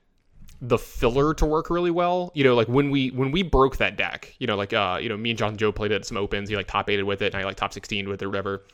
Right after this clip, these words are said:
I say broke that deck 'cause it wasn't broken, but you get what I'm saying. We found the card, uh,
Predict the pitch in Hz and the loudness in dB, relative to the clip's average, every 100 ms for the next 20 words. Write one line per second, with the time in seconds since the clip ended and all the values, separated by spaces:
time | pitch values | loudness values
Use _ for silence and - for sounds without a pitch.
0 | _ - 117 110 104 98 95 95 - - | _ -12 -6 -6 -2 -2 -2 -6 -10 -12
1 | - 98 95 92 98 - 98 120 113 95 | -10 -10 -10 -12 -12 -12 -12 -4 -4 -4
2 | - - - - _ _ - 123 135 139 | -6 -6 -10 -20 _ _ -8 0 2 2
3 | 131 127 120 113 117 117 104 101 98 95 | 2 4 4 4 0 -2 0 0 -2 -4